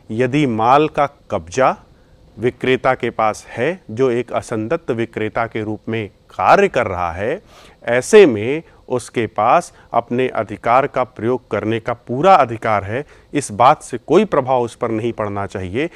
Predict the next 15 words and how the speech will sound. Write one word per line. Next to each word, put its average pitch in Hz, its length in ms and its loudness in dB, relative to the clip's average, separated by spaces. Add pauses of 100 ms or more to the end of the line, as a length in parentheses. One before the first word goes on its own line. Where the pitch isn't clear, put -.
(160)
कि 123 100 -6
क्रेता 117 420 -2
द्वारा 104 300 -4
आगे 107 380 -6
उस 104 200 -10
माल 90 200 -10
को 180 160 -8
बेचा 127 280 -6
जाना 78 280 -18
है। - 180 -20 (480)
लेकिन 240 420 2
अपवादिक 170 480 6
परिस्थिति 185 600 0
में 214 300 4
यदि 170 300 2